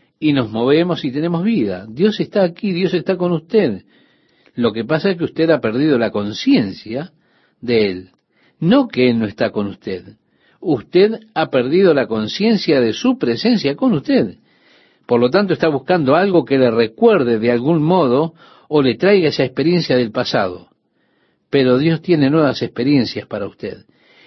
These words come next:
Él no quiere que usted viva de las experiencias pasadas. Dios tiene nuevas experiencias para usted. Él quiere que usted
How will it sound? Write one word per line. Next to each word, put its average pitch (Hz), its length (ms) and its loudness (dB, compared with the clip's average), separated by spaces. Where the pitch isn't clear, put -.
Él 160 220 2
no 131 200 2
quiere 165 280 2
que 110 80 -8
usted 120 340 -2
viva 110 540 -2
de 123 160 -2
las 117 200 -2
experiencias 120 640 -2
pasadas. 95 800 -6
Dios 160 400 2
tiene 156 360 2
nuevas 202 760 2
experiencias 131 920 -2
para 110 220 -4
usted. 95 320 -8
Él 175 240 2
quiere 139 300 0
que 98 100 -10
usted 113 400 -2